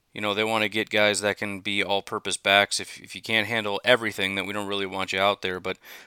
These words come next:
um, five-foot-nine, a hundred ninety-seven pounds, smaller guy. But if you look at his R A S, every other score is through the roof.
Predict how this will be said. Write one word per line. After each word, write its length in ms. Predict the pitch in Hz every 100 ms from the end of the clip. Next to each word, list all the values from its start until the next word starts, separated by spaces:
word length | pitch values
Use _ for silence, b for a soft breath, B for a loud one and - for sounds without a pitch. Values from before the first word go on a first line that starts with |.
| B
um, 380 | - 101 98 95 -
five-foot-nine, 640 | 135 143 - 113 120 123
a 60 | 117
hundred 200 | 123 117
ninety-seven 580 | 113 113 110 113 110
pounds, 420 | 107 104 104 101 -
smaller 480 | - 104 104 110
guy. 380 | 98 95 95 98 - _ _
But 120 | -
if 60 | 107
you 100 | 160
look 160 | 165
at 60 | 139
his 120 | 113
R 220 | 120 120
A 140 | 110 110
S, 220 | 110 92 -
every 400 | 139 156 170 120
other 320 | 123 127 117
score 600 | - - 120 95 82 - _ _ _ _ _ _
is 160 | 113 -
through 220 | 135 127
the 100 | 107
roof. 400 | 104 - -